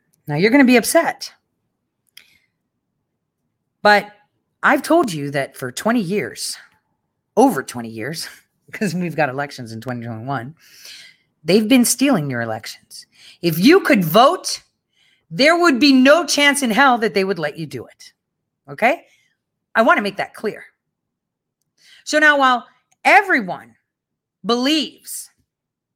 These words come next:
that they stole this election just to steal the election, right, which they were gonna do anyway,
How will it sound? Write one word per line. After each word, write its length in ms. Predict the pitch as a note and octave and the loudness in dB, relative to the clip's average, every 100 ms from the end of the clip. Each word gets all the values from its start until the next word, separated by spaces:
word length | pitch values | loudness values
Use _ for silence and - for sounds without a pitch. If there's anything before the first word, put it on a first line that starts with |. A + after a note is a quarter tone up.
| _ _ _ _ _ _ - | _ _ _ _ _ _ -2
that 220 | A#3 A#3 | -2 0
they 120 | A#3 | -2
stole 500 | G#3+ - B3+ C4 C4 | -4 -2 2 4 2
this 260 | A3 B3 - | 0 -6 -4
election 560 | A3 A#3 A#3 G#3+ F#3 | -2 -2 -2 -10 -10
just 240 | E3+ G3+ G3+ | -4 -6 -6
to 80 | F#3+ | -12
steal 320 | - G#3+ G3+ | -8 -6 -6
the 140 | F3 | -6
election, 600 | D3+ E3 F#3 - - A2 _ - | -6 -4 -4 -6 -18 -20 _ -18
right, 180 | C3+ - | -18 -10
which 160 | G#3+ - | -6 0
they 160 | C#4 | 2
were 80 | A3+ | 0
gonna 200 | F3+ D#3 | -4 -10
do 180 | D3+ C#3+ | -10 -8
anyway, 360 | F3 C3 - | -8 -10 -20